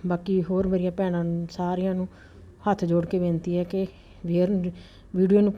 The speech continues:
ਫੁੱਲ ਵਾਚ ਕਰਿਆ ਕਰੋ। ਤੇ ਜਿੰਨੇ ਮੇਰੇ ਭੈਣ ਭਰਾ ਜੁੜੇ ਨੇ ਬਹੁਤ ਵਧੀਆ ਨੇ,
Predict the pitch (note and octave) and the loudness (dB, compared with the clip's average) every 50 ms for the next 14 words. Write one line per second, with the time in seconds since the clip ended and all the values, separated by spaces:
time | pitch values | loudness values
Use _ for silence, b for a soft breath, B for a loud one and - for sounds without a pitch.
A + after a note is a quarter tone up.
0 | - - - - A3 A3 A#3 G#3+ G#3+ G3 F3 - - - F3 E3+ E3 D#3 - - | -6 -16 -8 -2 -2 0 2 2 2 2 0 0 -4 -4 -4 -2 -2 -4 -4 -6
1 | F3 F#3 G3+ - B B B B B B B - - - - - - - - F#3 | -6 -6 -6 -8 B B B B B B B -20 -20 -20 -20 -20 -18 -8 -4 -2
2 | F3+ F3+ F3 F3 E3 F#3 F3+ G3 G#3 G#3 G#3 G3+ F#3 F#3 G3 G3 F#3 F3 - - | 0 0 0 0 0 2 2 4 4 4 2 2 0 0 0 -2 -2 -2 -4 -4
3 | F3+ F3+ E3+ E3 F3 E3+ F3 F3+ F3+ F#3 F#3+ F#3+ E3+ F3 F3 F#3+ F#3 F#3 E3+ E3 | -4 -4 -2 -2 0 2 2 2 2 0 -2 -2 -2 -2 -2 -2 -2 -2 -4 -2
4 | D#3+ E3+ F#3 F#3+ F#3 F3+ F3+ G3 | -2 0 2 2 2 2 0 -2